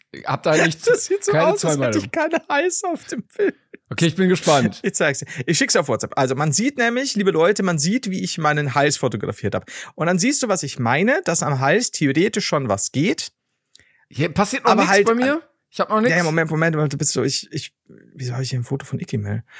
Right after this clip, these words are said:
Speaker 2: Ähm, und wo ist denn das jetzt hin? Timo, mein Foto ist weg.
Speaker 1: Ich bin sehr aufgeregt.
Speaker 2: Ja, ich
Speaker 1: Gleich,
Speaker 2: weiß, ich
Speaker 1: gleich,
Speaker 2: auch.
Speaker 1: gleich,
Speaker 2: Ich auch.
Speaker 1: gleich.
Speaker 2: Warte, warte, warte.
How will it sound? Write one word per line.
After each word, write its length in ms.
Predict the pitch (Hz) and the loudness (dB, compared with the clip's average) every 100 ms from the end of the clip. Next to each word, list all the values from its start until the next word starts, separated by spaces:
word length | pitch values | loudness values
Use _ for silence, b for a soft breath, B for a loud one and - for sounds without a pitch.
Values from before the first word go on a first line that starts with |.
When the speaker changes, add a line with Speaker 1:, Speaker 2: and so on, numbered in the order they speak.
| B B - | B B -2
Speaker 2:
Ähm, 380 | 160 165 170 170 _ _ | 2 4 2 -2 _ _
und 500 | 175 175 180 175 - - _ _ _ _ _ _ _ _ _ | 0 2 2 0 -4 -8 _ _ _ _ _ _ _ _ _
wo 140 | 123 135 | -2 0
ist 120 | - | 0
denn 100 | 359 | 0
das 120 | 208 | 0
jetzt 160 | 143 - | 0 2
hin? 320 | 190 349 285 _ _ _ _ _ - | 2 2 -6 _ _ _ _ _ -2
Timo, 220 | 196 214 | 2 4
mein 120 | 180 | 2
Foto 220 | 165 190 | 2 0
ist 120 | 156 127 | 0 0
weg. 240 | 120 - _ _ _ _ _ _ - | 0 -2 _ _ _ _ _ _ -8
Speaker 1:
Ich 80 | - | -2
bin 80 | |
sehr 160 | 135 165 | 2 4
aufgeregt. 640 | 170 165 175 202 220 - - _ _ _ _ _ - | 2 0 0 0 -2 -12 -18 _ _ _ _ _ -2
Speaker 2:
Ja, 120 | 151 | 2
ich 40 | 131 | 4
Speaker 1:
Gleich, 80 | |
Speaker 2:
weiß, 220 | 165 170 175 | 4 2 0
ich 60 | |
Speaker 1:
gleich, 320 | 156 123 185 | 2 2 0
Speaker 2:
auch. 40 | - | -2
Speaker 1:
gleich, 180 | 110 131 | 0 2
Speaker 2:
Ich 40 | |
auch. 300 | 143 123 _ | 2 0 _
Speaker 1:
gleich. 440 | - 107 156 - _ _ _ _ _ _ _ | -4 -2 -2 -6 _ _ _ _ _ _ _
Speaker 2:
Warte, 220 | 104 123 | -2 0
warte, 220 | 151 139 175 | 2 2 2
warte. 180 | 170 | 0